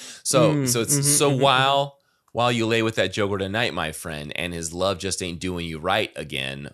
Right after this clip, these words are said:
Speaker 1: won't you hear my heart? I'm transmitting a call to love."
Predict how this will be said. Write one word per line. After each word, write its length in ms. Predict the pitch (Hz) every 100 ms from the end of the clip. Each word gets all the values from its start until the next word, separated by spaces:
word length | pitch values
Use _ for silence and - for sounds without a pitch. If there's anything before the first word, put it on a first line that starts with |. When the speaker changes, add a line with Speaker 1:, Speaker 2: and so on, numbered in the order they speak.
| _
Speaker 1:
won't 280 | - 95 90
you 80 | 85
hear 180 | 82 92
my 160 | 82 76
heart? 340 | 78 76 73
I'm 140 | - 76
transmitting 560 | - 78 76 71 65
a 60 | 58
call 220 | - 67
to 120 | 50
love." 300 | 50 50 -